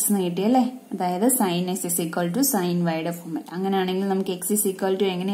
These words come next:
എഴുതാം? X is equal to n by plus minus one the whole raise to n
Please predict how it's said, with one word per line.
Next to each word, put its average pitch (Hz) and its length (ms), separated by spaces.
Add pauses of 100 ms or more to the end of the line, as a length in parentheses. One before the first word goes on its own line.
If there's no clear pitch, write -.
എഴുതാം? 190 340 (680)
X 247 40 (180)
is 175 60 (120)
equal 165 300 (140)
to 269 80 (600)
n 175 40 (220)
by 170 200 (480)
plus 180 280 (580)
minus 226 420 (120)
one 180 180
the 160 140
whole 202 320
raise 175 280
to - 60 (220)
n 202 80